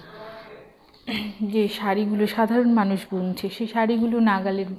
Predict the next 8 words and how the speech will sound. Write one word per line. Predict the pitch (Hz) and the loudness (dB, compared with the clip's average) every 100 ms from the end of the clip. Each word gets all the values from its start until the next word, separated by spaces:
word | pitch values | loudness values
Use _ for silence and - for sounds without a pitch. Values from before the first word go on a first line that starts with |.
| - | -4
তাদের | 208 214 220 | 0 4 4
নাগালের | 196 180 180 180 | 2 0 0 0
বাইরে | 180 165 165 | 0 -2 -2
চলে | 165 160 160 | -6 -8 -8
যাচ্ছে। | 165 151 - 180 - | -8 -10 -10 -12 -8
সেগুলো | 220 196 202 196 - - - - _ _ _ _ - | -6 -2 -2 -4 -12 -20 -20 -20 _ _ _ _ -6
অনেক | 202 196 | -6 -4
দামে | 196 180 180 | -6 -4 -6